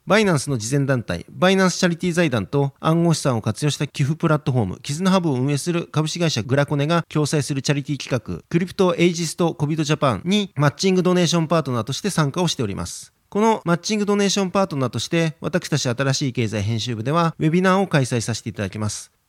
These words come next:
このウェビナーで得た収益に関しては、全額寄付、そしてその額と同等の額をバイナンスチャリティー財団が寄付金として加えて、日本全国の医療機関に寄贈する医療用マスクや防護服などの購入資金として活用がされます。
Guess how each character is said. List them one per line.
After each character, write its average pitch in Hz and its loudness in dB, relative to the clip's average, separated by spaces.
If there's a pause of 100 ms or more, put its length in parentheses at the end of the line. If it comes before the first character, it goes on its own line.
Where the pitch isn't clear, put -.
(140)
こ 180 0
の 202 6
ウ 196 6
ェ 190 4
ビ 185 -2
ナ 190 2
ー 185 2
で 196 2
得 190 2
た 123 4
収 180 0
益 131 0
に 123 -4
関 131 0
し - -6
て 131 -4
は、 151 0
全 185 2
額 185 0
寄 185 -2
付、 147 0
そ - -2
し - -2
て 202 0
そ - -4
の 202 2
額 202 0
と 131 0
同 170 2
等 180 0
の 180 0
額 165 -2
を 131 0
バ 147 2
イ 165 2
ナ 175 2
ン 165 0
ス - -6
チ 175 2
ャ 165 4
リ 151 -4
テ 160 -4
ィ 165 2
ー - 2
財 151 2
団 107 -2
が 135 0
寄 160 0
付 - -6
金 180 0
と 170 0
し - -4
て 175 -2
加 143 0
え 139 0
て、 160 -2
日 156 2
本 180 6
全 143 2
国 120 -4
の 123 2
医 131 2
療 175 4
機 - -8
関 139 0
に 147 0
寄 131 -6
贈 143 0
す 131 -2
る 123 0
医 135 0
療 175 4
用 170 2
マ 170 2
ス - -8
ク 175 -6
や 196 2
防 170 0
護 208 0
服 - -10
な 160 0
ど 160 -4
の 196 0
購 151 0
入 147 2
資 - -4
金 123 -2
と 117 -6
し - -4
て 196 0
活 135 -2
用 127 0
が 185 0
さ 131 -2
れ 98 -4
ま 92 -2
す。 - -10